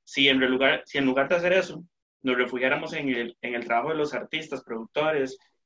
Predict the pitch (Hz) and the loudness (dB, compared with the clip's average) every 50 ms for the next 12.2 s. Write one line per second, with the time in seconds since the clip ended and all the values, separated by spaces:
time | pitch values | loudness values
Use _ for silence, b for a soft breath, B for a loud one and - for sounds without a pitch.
0 | _ _ _ - 113 117 117 113 90 98 117 117 117 127 131 139 151 143 127 117 | _ _ _ -4 -2 0 0 0 0 2 2 2 2 2 2 0 0 0 -2 -2
1 | - 135 147 151 151 131 - 117 120 123 151 151 - - - 113 113 110 110 110 | -2 -4 -4 -2 0 0 0 0 0 -2 -2 -2 -6 -8 -8 -6 -6 -4 -4 -6
2 | 110 - - 120 117 110 113 113 117 123 139 139 147 139 131 139 139 147 147 - | -6 -8 -10 -8 -6 -2 -2 -2 0 -2 -2 -2 -2 -4 -4 -4 -4 -4 -4 -4
3 | 131 131 131 - 139 139 143 143 - - 151 143 143 175 175 - - _ _ _ | -4 -6 -4 -4 -4 -6 -6 -8 -8 -6 -4 -4 -4 -6 -10 -14 -18 _ _ _
4 | _ _ _ _ _ _ - 131 127 135 131 - - - 127 117 117 120 123 123 | _ _ _ _ _ _ 2 4 4 4 4 0 -4 -4 -4 -2 -2 0 0 0
5 | 123 127 135 143 147 147 151 - - - 117 117 131 131 - - 123 120 117 123 | 2 0 0 0 -2 -4 -8 -10 -10 -8 -2 0 0 0 0 -2 -6 -8 -6 -6
6 | 127 123 - 120 120 135 143 - 143 135 - 135 135 156 - - 117 117 123 123 | -6 -4 -4 -4 -6 -8 -8 -8 -8 -6 -4 -4 -4 -4 -6 -6 -6 -4 -4 -2
7 | 131 135 139 131 127 131 139 147 - - 117 120 123 127 131 131 - _ _ _ | -2 -2 0 0 0 0 -2 -4 -6 -8 -6 -2 -2 -2 -2 -4 -6 _ _ _
8 | _ _ - 135 135 143 151 143 - 139 139 143 147 143 135 135 135 135 135 135 | _ _ -2 0 2 2 2 2 2 2 0 2 0 0 -2 -2 -2 -2 -2 -2
9 | 135 135 147 - - 147 143 139 135 147 160 - - 131 123 - - 117 113 110 | -2 -2 -4 -2 0 0 0 0 0 0 0 0 0 0 -2 -4 -8 -8 -6 -6
10 | 107 110 107 - _ _ _ _ _ _ _ 123 120 131 151 156 147 147 143 147 | -6 -6 -8 -12 _ _ _ _ _ _ _ 2 4 4 4 2 0 -2 -2 -2
11 | 151 156 147 127 110 - 120 110 - - - 101 104 104 104 - 110 113 110 110 | -2 -2 -2 -2 -2 -2 -2 -4 -4 -6 -8 -8 -6 -6 -6 -8 -8 -6 -6 -6
12 | 107 - 101 | -6 -8 -10